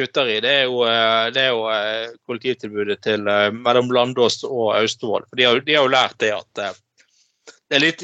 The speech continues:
like greit å bare ha en buff, buss der det bare står milf på skiltet, og så direkte overgang til hurtigbåten på, til Austevoll. Det, det er liksom, det, som du sier, det er liksom, du alltid, alltid skulle du trodd at det var b-, brannkampene som kom til å velte det lasset der, men nei da,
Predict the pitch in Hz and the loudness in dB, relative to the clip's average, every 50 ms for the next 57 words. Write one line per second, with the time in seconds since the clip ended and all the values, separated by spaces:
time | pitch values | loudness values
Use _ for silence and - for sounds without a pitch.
0 | 151 156 151 151 185 175 156 156 156 156 147 - - 127 127 135 135 131 135 143 | -10 -2 0 0 2 2 2 2 2 2 2 0 -2 -2 -2 0 0 2 2 2
1 | 139 123 117 117 117 - 139 131 - - - - - - 127 151 139 123 135 147 | 2 2 0 -6 -8 -6 -6 -6 -6 -8 -16 -20 -20 -16 -14 -14 -8 -4 -2 -2
2 | 139 - - - - - 113 113 123 120 113 - 147 120 117 117 131 135 131 113 | 0 0 -2 -4 -4 -4 -4 -2 -2 -2 -2 -2 -2 -2 -2 -2 0 0 0 0
3 | 104 - - _ _ _ - 120 - - 131 120 113 - - 104 104 - 127 113 | 0 -4 -14 _ _ _ -8 -4 -2 0 0 0 -2 -4 -10 -8 -4 0 2 2
4 | 113 117 110 - 143 135 135 131 143 143 139 - - 131 117 117 127 127 117 110 | 2 0 0 -4 -6 -2 0 2 2 0 -2 -2 -4 -2 0 0 0 2 0 0
5 | 104 98 - 104 110 110 117 - - - 120 113 107 104 101 _ 104 101 - - | -2 -2 -6 -6 -4 -4 -6 -6 -4 -4 -2 -2 -2 -4 -4 _ -14 -14 -8 -6
6 | 101 104 101 98 101 95 98 _ - - - - - _ _ - 123 117 110 113 | -4 -2 0 0 -2 -2 -4 _ -20 -20 -20 -20 -20 _ _ 0 2 2 4 4
7 | 110 - - 135 107 90 95 - - - 139 139 147 143 135 143 147 143 139 135 | 2 2 0 0 0 -2 -2 -4 -4 0 2 2 2 4 4 4 4 4 2 2
8 | - 139 127 123 113 - - - - - - - - _ _ - - _ _ _ | 0 -4 -6 -8 -14 -20 -20 -20 -20 -20 -20 -20 -20 _ _ -20 -20 _ _ _
9 | - - - - _ _ - 135 143 147 - 165 165 160 147 120 - - _ - | -20 -20 -20 -20 _ _ -4 -2 0 0 2 4 4 6 4 4 2 -2 _ -8
10 | - 151 147 156 147 170 - - - _ _ _ _ _ _ _ _ - 165 160 | -4 -2 0 0 0 -4 -8 -12 -18 _ _ _ _ _ _ _ _ -2 0 2
11 | 196 208 196 196 175 165 180 190 196 190 - 226 190 - 226 190 - - 160 180 | 2 2 0 -2 -6 -6 -2 -2 0 0 -2 -4 -4 -2 -2 -4 -2 -2 -2 0
12 | 170 151 139 123 - - 131 131 131 127 127 127 147 170 165 143 135 135 135 - | 2 2 2 0 0 0 2 2 2 2 0 -2 -4 0 2 2 2 0 0 0
13 | 156 165 160 151 127 - - 117 104 - - 110 107 104 - 117 117 117 - 127 | 0 0 0 -2 -4 -4 -4 -4 -4 -4 -6 -8 -8 -8 -8 -10 -12 -8 -6 -4
14 | 117 113 120 127 123 - - 117 113 110 110 107 - - 113 107 101 107 - 120 | 0 2 2 0 2 0 -2 0 2 2 0 0 0 -2 -2 -2 -4 -4 -4 -4
15 | 120 113 110 117 113 110 | 0 2 2 2 2 0